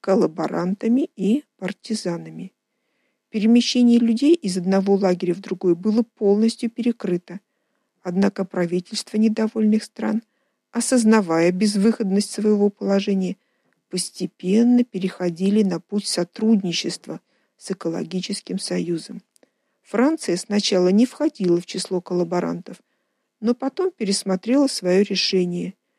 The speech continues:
Всё изменилось с приходом нового президента, который заключил с Экологическим союзом договор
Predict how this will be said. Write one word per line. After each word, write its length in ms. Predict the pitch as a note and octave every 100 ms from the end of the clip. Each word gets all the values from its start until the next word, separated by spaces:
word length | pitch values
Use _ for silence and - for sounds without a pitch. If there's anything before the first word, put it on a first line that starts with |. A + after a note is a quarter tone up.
| _ _
Всё 300 | - - G#3
изменилось 600 | F#3+ G#3 G#3 A#3+ A#3 G3+
с 60 |
приходом 600 | - G3 G3 A3+ G3+ G3+
нового 360 | G#3 A3+ G#3 A3+
президента, 840 | G#3+ A3+ G#3+ A#3+ - E3+ D#3+ F3+ - _ _ _ _
который 380 | G3+ G3+ G#3+ G#3
заключил 600 | F#3+ G#3 A3 G#3+ - F3+
с 140 | -
Экологическим 800 | F3+ F3+ E3+ F3+ G3 - - F3
союзом 640 | - F3 F#3+ C#4 - C4+
договор 580 | G#3+ E3+ E3 D3+ A3 B3+